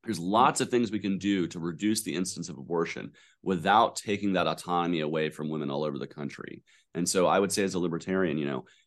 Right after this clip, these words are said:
if you do not support abortion rights, don't have an abortion.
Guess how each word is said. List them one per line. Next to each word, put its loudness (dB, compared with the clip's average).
if -8
you 0
do 2
not 4
support 0
abortion -2
rights, 0
don't 0
have 2
an 0
abortion. -6